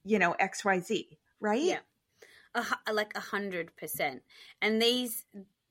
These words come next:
Speaker 2: the, the thing that I'm most passionate about, Casey, is I wanna, I want, this is for my, my kid especially, like, I want us to exist in a society where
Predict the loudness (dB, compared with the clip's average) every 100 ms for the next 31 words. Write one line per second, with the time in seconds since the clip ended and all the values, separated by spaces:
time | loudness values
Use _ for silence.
0 | -20 -20 _ _ _ 0 0 0 -18 -6
1 | -4 -2 0 0 2 2 2 4 4 2
2 | -4 -8 -4 -2 -2 -2 -4 -2 -2 2
3 | 4 4 0 -6 -6 -6 -6 -6 -6 -10
4 | -12 -20 -20 -20 _ _ 2 4 6 6
5 | 6 4 2 8 10 10 6 4 2 2
6 | 0 -6 -4 2 2 2 -8 _ _ 0
7 | 0 0 0 2 2 0 2 2 2 -4
8 | -4 -6 -12 -18 -20 -20 _ 0 0 4
9 | 6 8 6 2 0 _ 2 2 -4 -4
10 | -6 -6 -6 -6 -6 -2 2 4 2 0
11 | 2 2 2